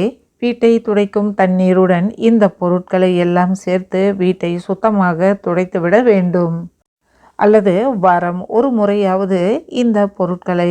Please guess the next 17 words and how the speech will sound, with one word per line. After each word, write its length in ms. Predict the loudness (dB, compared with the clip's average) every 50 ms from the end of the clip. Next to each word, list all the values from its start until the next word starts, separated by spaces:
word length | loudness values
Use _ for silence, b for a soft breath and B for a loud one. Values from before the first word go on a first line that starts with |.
| -2 -4 -4
கலந்த 460 | -2 -2 0 0 -2 -2 -4 -4 -4
தண்ணீரில் 680 | -4 -4 -2 -2 0 2 2 2 2 2 2 0 0 -2 -6 _ -6
நீங்கள் 420 | -2 0 0 2 2 2 2 2
வீட்டை 420 | 0 0 0 -2 -2 -4 -4 -4 -4 -4 -6 _
துடைத்து 380 | -2 0 0 0 0 0 -2 -2
வர 160 | 0 2 2 2
வேண்டும். 520 | 2 2 2 2 2 2 0 0 0 0 -4 -6 -10 _ _ _ _ _ _ _ _ _ _ _ _ _ _ _ _ _
இதை 200 | 0 2 2 2 2
மட்டும் 440 | 0 -2 -2 -2 -2 -2 -2 -2 -4 -6 -8 -4
நாம் 340 | -2 0 0 0 0 -2 -4 -4 -6 -2
முறையாக 760 | 0 2 2 2 2 2 2 2 0 0 -2 -2 -2 -2 -2
கடைப்பிடித்து 640 | -2 -2 -2 -2 -2 -4 -4 -2 -2 -2 -2 0 0 0 0
செய்து 340 | -2 -4 -4 -4 -2 -2 -2
வந்தோம் 440 | -2 -2 -2 -2 0 0 0 0 0
என்று 260 | -2 -2 -2 -2 -4
சொன்னாலே 520 | -4 -4 -4 -2 -2 0 0 0 0 0 0 0
வீடுகளில் 640 | 0 0 0 0 0 2 0 2 2 0 0 -2